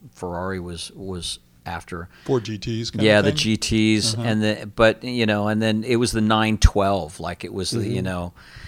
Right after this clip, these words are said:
Speaker 1: or the, and the nine fourteens that everybody was, you know, that were so popular back then.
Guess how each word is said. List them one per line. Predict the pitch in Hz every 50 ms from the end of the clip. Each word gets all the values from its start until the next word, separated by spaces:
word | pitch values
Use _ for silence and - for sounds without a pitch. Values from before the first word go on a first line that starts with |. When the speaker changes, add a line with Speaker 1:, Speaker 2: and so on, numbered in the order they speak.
| - - -
Speaker 1:
or | 107 107
the, | 101 104 101 107
and | - 107 104 101
the | 101
nine | 101 101 98 101 104 104
fourteens | - - 107 101 95 - - - - 104 98 95 90 85 85 - -
that | - 98 92
everybody | 92 95 98 104 95 95 95 92 87
was, | 85 87 85 - -
you | 101 101
know, | 92 92 90
that | 90 85
were | 90 85
so | - - 101
popular | 87 - 90 87 87 90 - 95 90 92
back | 87 85 87 87 82 -
then. | - 92 87 85